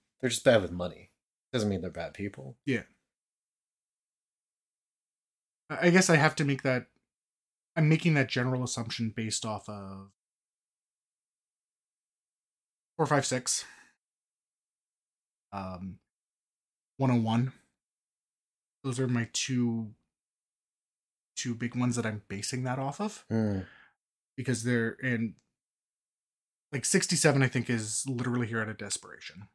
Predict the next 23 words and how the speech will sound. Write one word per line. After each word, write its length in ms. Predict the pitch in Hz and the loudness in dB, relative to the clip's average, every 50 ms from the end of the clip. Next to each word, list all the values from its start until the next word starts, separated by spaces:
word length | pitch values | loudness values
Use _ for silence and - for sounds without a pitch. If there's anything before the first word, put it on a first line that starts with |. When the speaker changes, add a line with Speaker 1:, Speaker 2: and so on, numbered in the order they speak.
| _ _ _ _ _ - | _ _ _ _ _ -14
Speaker 2:
That's 160 | 117 - - | -14 -8 -6
my 140 | 120 117 110 | -4 -4 -4
immediate 360 | 107 101 101 110 107 101 - | -6 -8 -8 -10 -12 -12 -14
thought. 260 | - - 87 82 - _ _ _ _ _ _ _ _ _ _ _ _ _ _ _ _ _ _ - | -16 -18 -18 -18 -20 _ _ _ _ _ _ _ _ _ _ _ _ _ _ _ _ _ _ -12
Um, 280 | 107 104 101 98 - - _ _ _ _ _ _ _ | -10 -10 -10 -10 -14 -16 _ _ _ _ _ _ _
Speaker 1:
Well, 100 | - 139 139 | 4 6 6
this 120 | 156 147 | 6 6
Speaker 2:
one 140 | 151 156 151 | 6 6 6
oh 60 | 143 139 | 6 4
one 240 | 131 127 131 131 127 | 4 4 4 4 2
is, 100 | 120 127 120 - | 2 0 -2 -6
or, 260 | 139 127 123 127 117 - | -6 -4 -4 -4 -6 -8
or, 220 | 120 117 113 110 107 | -10 -10 -8 -8 -10
sorry, 240 | - 107 104 101 - _ _ _ _ _ - | -10 -12 -14 -16 -18 _ _ _ _ _ -4
oh 180 | 151 139 139 | -2 0 2
oh 40 | 139 | 2
one 280 | 135 120 117 113 110 113 | 2 0 0 -4 -4 -6
is 120 | 110 110 | -8 -6
the 60 | 113 110 | -4 -4
same 260 | - 123 117 113 110 | -2 -2 -2 -4 -6
thing. 440 | - - 113 107 104 104 104 104 98 | -6 -6 -6 -6 -6 -6 -8 -10 -12
It's 120 | - - - | -14 -14 -14
like, 140 | 107 95 | -14 -14